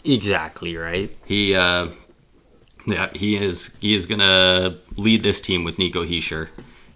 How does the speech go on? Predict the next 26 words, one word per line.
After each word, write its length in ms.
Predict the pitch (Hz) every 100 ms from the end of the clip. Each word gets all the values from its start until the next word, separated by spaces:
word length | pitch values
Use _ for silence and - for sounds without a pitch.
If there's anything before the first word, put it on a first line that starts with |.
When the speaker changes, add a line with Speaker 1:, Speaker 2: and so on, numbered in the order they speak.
| -
Speaker 2:
to 500 | - 90 82 80 80 - - _ _ _ _ _ - - -
a 100 | 107
lot 360 | 101 101 101 95
of, 400 | 90 82 - -
at 320 | 104 98 101
the 80 | 113
very 300 | 110 98 92
least, 400 | 92 85 - 90
good 360 | 98 90 82 - - - -
playoff 420 | - 85 82 -
runs. 460 | - 78 78 78 - _ - -
Speaker 1:
Yeah. 160 | 104 - - - - - _ -
Speaker 2:
Um, 760 | 90 92 92 95 95 - - - _ - - -
I'm 120 | 135
just 180 | 226 -
also 200 | 98 87
gonna 140 | 90
throw 180 | 87 92
this 180 | 82 82
out 220 | 95 -
there 180 | 80 76
because 240 | - 85
it's 120 | 82
on 120 | 82 80
Cap 260 | - 90
Friendly. 480 | - 90 107 85 85